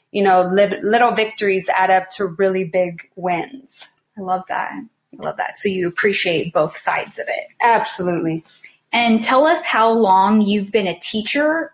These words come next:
Speaker 2: and a personal trainer.
Speaker 1: So my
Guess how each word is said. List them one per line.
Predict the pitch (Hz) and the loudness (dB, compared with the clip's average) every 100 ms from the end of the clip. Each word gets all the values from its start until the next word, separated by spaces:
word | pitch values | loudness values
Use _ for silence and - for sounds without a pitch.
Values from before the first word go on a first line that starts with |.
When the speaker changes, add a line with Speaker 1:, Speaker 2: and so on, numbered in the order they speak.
| _ - | _ -6
Speaker 2:
and | 214 196 | -2 0
a | 190 | 0
personal | 190 165 - 196 - | -2 -4 -4 -6 -6
trainer. | - - - - - - - - _ _ _ | -4 -4 -4 -6 -6 -10 -20 -20 _ _ _
Speaker 1:
So | - 254 240 | 0 2 4
my | 226 220 208 208 202 202 - | 4 4 4 4 4 0 -4